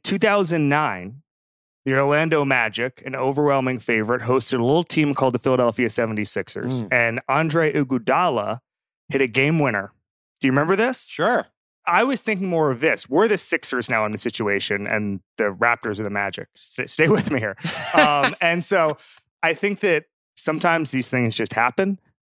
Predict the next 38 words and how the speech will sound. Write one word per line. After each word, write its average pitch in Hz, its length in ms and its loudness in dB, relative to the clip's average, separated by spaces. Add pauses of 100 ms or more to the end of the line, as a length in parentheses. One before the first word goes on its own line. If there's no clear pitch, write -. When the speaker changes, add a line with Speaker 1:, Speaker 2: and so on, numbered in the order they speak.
(160)
Speaker 1:
The 139 80 -2
Raptors 151 720 -2
are 113 540 0 (400)
a 123 60 -2
much 131 180 -2
better 131 160 0
team. 190 440 -2 (200)
Again, 143 320 2
I 131 100 0
was, 123 260 -2
as 120 160 -6
I 113 100 0
said, 123 220 -2
I 131 80 2
was 113 140 0
discouraged 113 580 -2
when 110 100 -2
I 98 40 -2
saw 107 240 -2
the, 98 260 -6
when 101 120 -6
I 98 40 -6
saw 104 160 -4
the 98 120 -10
draw. 101 480 0 (560)
And, 175 200 0
and 180 160 0
when 175 120 2
I 165 80 2
look 165 380 -2
at, 139 280 0 (260)
there's 151 460 -4
no 202 280 2
real 143 460 2
matchup 113 720 0 (420)
advantage 120 420 -2
for - 180 -10
us. - 280 -12